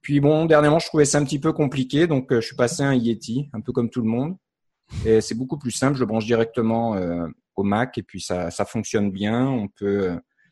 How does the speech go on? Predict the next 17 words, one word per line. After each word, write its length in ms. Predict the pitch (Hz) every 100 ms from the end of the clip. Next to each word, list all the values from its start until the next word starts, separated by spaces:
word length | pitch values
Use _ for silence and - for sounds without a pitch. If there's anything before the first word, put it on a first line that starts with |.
| _ _ _
couper 240 | 113 131
le 60 | 123
son 360 | - 127 131
quand 140 | 131 120
on 80 | 113
a 80 |
besoin 280 | 107 107 110
de 60 | 107
tousser, 460 | - 110 - 123
ça 140 | 165 123
nous 160 | 107 101
arrive 280 | 95 101 101
de 80 |
temps 240 | 98 98 95
en 80 | 95
temps 180 | 98
aussi. 400 | 95 - 110 139